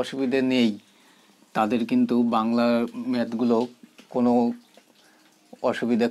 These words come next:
করবে না, মেথডগুলো ঠিকই অ্যাপ্লাই করা জানতে পারবে। তো এই টাইপের ম্যাথস আমরা এলসিএম মেথডে খুব সুন্দরভাবে অ্যাপ্লাই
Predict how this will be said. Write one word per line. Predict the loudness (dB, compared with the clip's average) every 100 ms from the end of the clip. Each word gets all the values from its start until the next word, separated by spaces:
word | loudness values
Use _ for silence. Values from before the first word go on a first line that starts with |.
| 0
করবে | 0 0 -2
না, | -4 -8 _ -6
মেথডগুলো | -6 -4 -4 -2 -2 -2
ঠিকই | -4 -2 -2
অ্যাপ্লাই | -2 -4 -4
করা | -2 -4 -6 _ -20 -16 -10
জানতে | -10 -8 -6
পারবে। | -6 -8 -10 -14 _ _ _ -20 -20 -20 -20 -20 _ _
তো | 0 2 0 -6 _ _ -4
এই | 2
টাইপের | 4 6 4 4
ম্যাথস | 4 6 4
আমরা | 8 8 8 6 -8 -20 _ -20 -20 _ -20 -20 _ -20 -20 -20 -20 -20 _ -20 -4 0
এলসিএম | 2 2 2 2
মেথডে | 0 0 2 2 2
খুব | -6 -6
সুন্দরভাবে | -2 4 4 4 4 4 2 -4 -4
অ্যাপ্লাই | -4 2 0